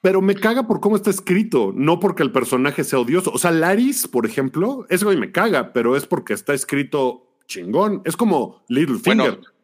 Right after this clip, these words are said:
Speaker 1: Littlefinger
Speaker 2: Oh.
Speaker 1: me cagaba, pero ese güey estaba escrito poca madre.
Speaker 2: Ok, ok,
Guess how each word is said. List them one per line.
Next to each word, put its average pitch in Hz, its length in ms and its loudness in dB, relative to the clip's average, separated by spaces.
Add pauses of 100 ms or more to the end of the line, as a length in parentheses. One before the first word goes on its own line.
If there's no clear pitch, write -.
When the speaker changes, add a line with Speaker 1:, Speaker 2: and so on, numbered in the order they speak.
Speaker 1:
Littlefinger 220 500 2
Speaker 2:
Oh. - 20 2
Speaker 1:
me 147 180 0
cagaba, 131 520 2
pero 131 140 0
ese 226 100 0
güey 208 100 2
estaba 151 220 0
escrito 120 640 -4
poca 90 480 -4
madre. 117 440 -4 (560)
Speaker 2:
Ok, 117 140 -4 (120)
ok, 117 80 -2